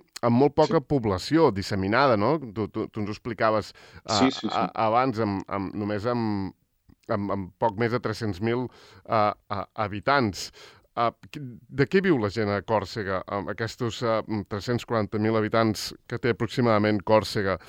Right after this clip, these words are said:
Speaker 1: És el turisme? Mm, de què s'hi viu?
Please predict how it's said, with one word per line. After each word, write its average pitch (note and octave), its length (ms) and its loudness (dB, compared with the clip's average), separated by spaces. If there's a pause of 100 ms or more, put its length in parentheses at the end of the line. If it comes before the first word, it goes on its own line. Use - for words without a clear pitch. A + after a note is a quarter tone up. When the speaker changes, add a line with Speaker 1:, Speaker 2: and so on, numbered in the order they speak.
(220)
Speaker 1:
És A2 140 0
el A2+ 100 4
turisme? A#2+ 600 2 (180)
Mm, G#2+ 640 2
de A#2 80 2
què - 100 -2
s'hi F3 140 0
viu? F#2+ 240 0